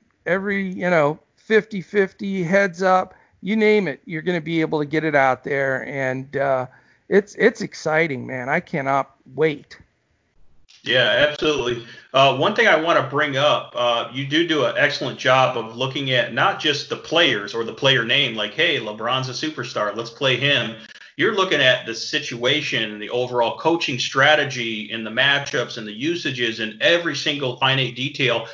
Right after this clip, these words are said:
Speaker 2: along with the eye test and the, and the, uh, in-person evaluation. Uh, so that really does create an edge for us. I, I agree with you there. Um, I thi-, I think that, uh, it's a little more difficult to do it right now because there's still some unknowns.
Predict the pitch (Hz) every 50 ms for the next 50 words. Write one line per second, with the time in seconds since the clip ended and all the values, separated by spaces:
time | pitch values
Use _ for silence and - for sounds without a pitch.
0 | - - - - 123 123 135 151 170 190 170 135 135 143 - - 127 107 117 117
1 | 127 143 131 131 127 107 104 107 107 - 117 110 110 113 110 107 - - 110 110
2 | 110 110 110 98 95 110 107 104 104 - - - 135 135 131 - 139 131 127 -
3 | 135 117 113 110 117 110 110 110 104 110 117 120 127 131 135 127 113 113 - -
4 | - - - - - 123 120 107 104 - - - 131 127 143 165 208 - 143 160
5 | 160 135 123 135 139 131 135 - - 135 127 120 110 - 123 131 131 131 131 -
6 | 123 113 110 110 104 - 120 113 113 - 120 127 135 123 117 127 127 143 143 135
7 | 127 131 123 110 107 120 127 127 123 120 117 113 113 - - - _ _ _ -
8 | 117 123 120 117 113 110 107 110 113 120 117 - - 113 - - 117 123 123 123
9 | 156 151 143 143 - 147 135 131 131 131 143 131 123 123 120 113 107 - 117 113
10 | - 120 123 139 151 151 139 131 131 139 135 131 127 139 139 135 - 135 131 127
11 | 123 - 110 110 127 139 143 131 120 113 120 123 117 110 117 123 131 139 143 135
12 | 127 123 117 117 - 123 117 113 113 113 110 - - - 139 127 127 127 - 110
13 | - 127 123 117 117 123 123 120 107 104 104 - -